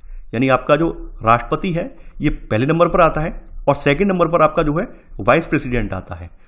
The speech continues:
तो यहाँ पर आपका सेकंड वाला कथन गलत हो जाएगा, यानी उपराष्ट्रपति का देश में दूसरा सर्वोच्च पद होता है और आधिकारिक वारंट के वरीयता क्रम में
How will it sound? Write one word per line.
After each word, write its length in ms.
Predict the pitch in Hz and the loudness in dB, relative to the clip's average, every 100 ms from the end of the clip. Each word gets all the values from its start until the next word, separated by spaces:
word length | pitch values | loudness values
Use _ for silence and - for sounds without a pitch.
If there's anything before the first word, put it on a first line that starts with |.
| - | -10
तो 60 | - | -4
यहाँ 220 | 113 117 | 0 2
पर 120 | 135 | 4
आपका 460 | 151 147 202 262 - - _ - - - | 4 2 -4 -6 -16 -20 _ -20 -20 -2
सेकंड 300 | 131 131 196 | 0 2 4
वाला 160 | 175 | 2
कथन 180 | 123 165 | 2 0
गलत 200 | 143 117 | -2 -2
हो 80 | 98 | -4
जाएगा, 260 | 90 85 85 80 - _ _ | -8 -10 -12 -16 -20 _ _
यानी 120 | 123 135 - - | -4 -4 -2 -2
उपराष्ट्रपति 840 | 151 170 165 180 170 196 226 - _ _ - | 4 4 4 -2 -4 -6 -8 -16 _ _ 0
का 120 | 139 | 2
देश 320 | 117 156 - | 4 2 2
में 140 | 139 - - - | -6 -8 -16 -8
दूसरा 280 | 110 127 185 | -2 2 4
सर्वोच्च 320 | 170 160 170 | 4 0 0
पद 120 | - 165 | 0 0
होता 240 | 160 160 | 0 -2
है 180 | 165 208 - _ - | -4 -8 -14 _ -6
और 180 | 139 - | -2 4
आधिकारिक 540 | 117 120 156 170 190 - - _ 95 | 4 4 2 0 -2 -12 -20 _ 0
वारंट 380 | 110 120 160 | 4 4 4
के 80 | 180 | 0
वरीयता 260 | 175 156 151 | 0 2 0
क्रम 180 | 120 104 | 0 -2
में 200 | 113 | -4